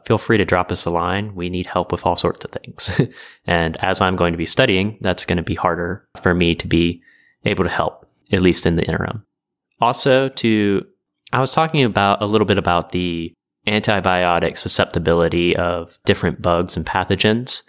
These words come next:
I wanted to clarify that these are heuristics and not absolutes. There are occasional gram-negative bugs that are treated with penicillins. And, uh,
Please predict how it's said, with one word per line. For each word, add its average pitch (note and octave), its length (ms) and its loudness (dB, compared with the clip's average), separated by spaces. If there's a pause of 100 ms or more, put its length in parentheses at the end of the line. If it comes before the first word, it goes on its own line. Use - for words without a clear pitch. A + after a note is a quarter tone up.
(280)
I A#2 120 2
wanted D3+ 260 4
to A#2 80 0
clarify G2 680 2
that F2 200 0 (640)
these G#2+ 220 4
are F#2 240 6
heuristics F2+ 760 0
and E2+ 180 -4
not F2 340 0
absolutes. F2+ 800 -4 (300)
There F#2 260 4
are F#2+ 500 2 (320)
occasional F#2 540 0
gram-negative F2+ 720 0
bugs G#2 360 2
that F#2+ 120 0
are F2+ 80 2
treated G2+ 460 2
with G2 340 0 (600)
penicillins. G2+ 800 2
And, F2 460 -4
uh, F2+ 400 -2